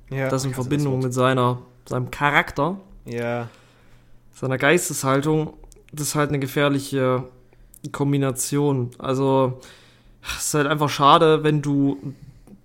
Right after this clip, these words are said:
Speaker 2: so problematisch bist und dann nicht einsiehst, nicht, nicht mal im Kern einsiehst und nicht mal drüber nachdenkst, "Vielleicht habe ich ja in meinem Leben doch einige Fehler gemacht, wie jeder Mensch."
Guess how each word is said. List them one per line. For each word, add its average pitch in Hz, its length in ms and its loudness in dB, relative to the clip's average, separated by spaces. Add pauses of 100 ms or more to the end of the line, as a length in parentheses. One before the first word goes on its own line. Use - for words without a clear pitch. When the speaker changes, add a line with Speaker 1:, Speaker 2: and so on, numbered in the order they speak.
(960)
Speaker 2:
so 196 360 4
problematisch 160 840 0
bist - 400 -6
und 143 180 -4
dann 151 160 2
nicht 147 220 0
einsiehst, 139 760 0
nicht, 156 180 -2
nicht 160 220 0
mal 151 100 2
im 143 240 -4
Kern 180 340 2
einsiehst 143 560 -2
und 143 60 0
nicht 165 120 0
mal 165 100 2
drüber 147 340 -2
nachdenkst, 143 840 -4 (560)
"Vielleicht 156 880 0
habe 185 240 4
ich 185 100 0
ja 170 100 2
in 160 120 -4
meinem 151 360 0
Leben 170 520 0
doch - 300 -4
einige 185 560 -2
Fehler 180 360 0
gemacht, 123 440 -6
wie 139 60 -6
jeder 160 380 0
Mensch." 147 600 -4